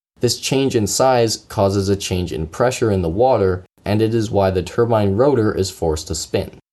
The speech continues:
Again, this is the biggest difference we will see between this type of turbine and the type we'll get into in a couple of minutes. In practice, Forneyron's first water turbine was basically an outward flow water wheel,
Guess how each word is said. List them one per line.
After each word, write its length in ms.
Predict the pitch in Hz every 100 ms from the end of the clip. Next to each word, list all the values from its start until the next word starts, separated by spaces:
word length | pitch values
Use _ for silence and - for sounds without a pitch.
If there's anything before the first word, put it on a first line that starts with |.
| _ _ _
Again, 520 | - 107 139 123 113 -
this 260 | - 113
is 140 | 120 107
the 80 | 98
biggest 420 | 98 90 95 -
difference 440 | 123 120 107 95
we 60 | 98
will 100 | 87
see 320 | 82 - 120
between 400 | 95 95 - 90
this 220 | 85 85
type 240 | - 85 78
of 120 | 78
turbine 600 | - 120 113 113 110 107 - -
and 120 | - 107
the 60 |
type 320 | 101 101 82
we'll 80 | 87
get 180 | 82 80
into 320 | 78 78 82
in 140 | 73 76
a 60 |
couple 280 | - 76 78
of 120 | 71
minutes. 560 | 98 90 - - - - _ _ _ _ _ _
In 160 | 123 113
practice, 600 | 123 139 127 123 120 - - _
Forneyron's 600 | - 120 127 151 151 147
first 340 | - 113 113 -
water 300 | 104 98 98
turbine 560 | - 127 117 110 107
was 180 | 104 101
basically 720 | 101 123 135 127 120 117 -
an 160 | 101 -
outward 400 | 98 90 101 92
flow 240 | - 90
water 320 | 87 95 95
wheel, 400 | 82 64 - -